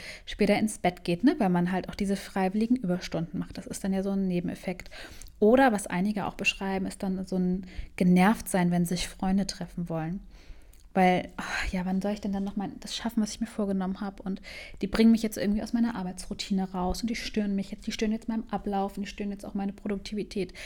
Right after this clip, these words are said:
Also auch das können Anzeichen sein.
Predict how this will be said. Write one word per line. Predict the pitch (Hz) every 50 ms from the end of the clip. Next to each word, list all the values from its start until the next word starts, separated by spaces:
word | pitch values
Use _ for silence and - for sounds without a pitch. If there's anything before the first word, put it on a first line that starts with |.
| - - - - - - - - - - -
Also | - 214 214 220 214
auch | - - -
das | - 214 208 226 - - - - - - - - - - -
können | - - 214 214
Anzeichen | - 185 185 175 180 - 175 170 - - 190
sein. | 180 - 160 165 170 170 190